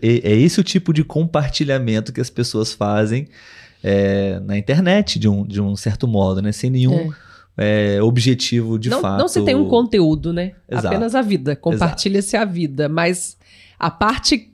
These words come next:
Speaker 2: que se quer ser mostrada também, né? Nem sempre se compartilha tudo. É, as coisas ruins, né? Geralmente se quer mostrar apenas feliz e satisfeito, né?
Speaker 1: É.
Speaker 2: E aí, às vezes, vem uma notícia de que aquela pessoa não está bem, você fica, "Nossa, mas,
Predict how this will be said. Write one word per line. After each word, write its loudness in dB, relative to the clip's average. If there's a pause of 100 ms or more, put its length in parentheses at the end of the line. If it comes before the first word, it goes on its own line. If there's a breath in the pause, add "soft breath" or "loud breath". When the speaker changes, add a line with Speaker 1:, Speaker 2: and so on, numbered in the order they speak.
(120)
Speaker 2:
que 2
se 0
quer 0
ser 0
mostrada 2
também, 2
né? 0
Nem -2
sempre -2
se -2
compartilha 0
tudo. 0 (640 soft breath)
É, 2
as -2
coisas 0
ruins, 2
né? 2
Geralmente 0
se -8
quer -2
mostrar -2
apenas -4
feliz -2
e -6
satisfeito, 0
né? 0
Speaker 1:
É. 0
Speaker 2:
E 2
aí, 4
às 2
vezes, 0 (300 loud breath)
vem 4
uma 2
notícia 2
de -2
que -2
aquela 0
pessoa 2
não 0
está -2
bem, 0
você -4
fica, -8
"Nossa, -4
mas, -6